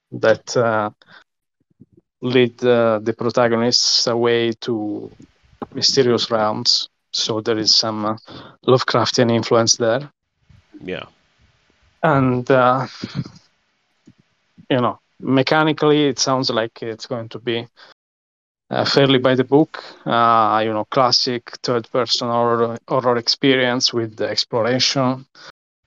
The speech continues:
Speaker 1: uh, puzzles, secrets, and, uh, stuff like that. So it,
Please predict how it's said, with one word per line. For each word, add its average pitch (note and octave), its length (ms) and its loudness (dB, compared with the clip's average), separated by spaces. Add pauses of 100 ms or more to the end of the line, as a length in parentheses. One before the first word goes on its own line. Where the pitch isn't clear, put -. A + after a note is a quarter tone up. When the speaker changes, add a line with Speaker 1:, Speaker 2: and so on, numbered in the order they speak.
(380)
Speaker 1:
uh, G#2 100 -6
puzzles, C#3+ 920 2
secrets, - 840 0 (240)
and, A2+ 400 -8
uh, G#2 180 -4
stuff A2+ 300 -2
like G#2+ 180 -8
that. - 300 -8
So G#2+ 480 -2 (920)
it, F#3+ 300 4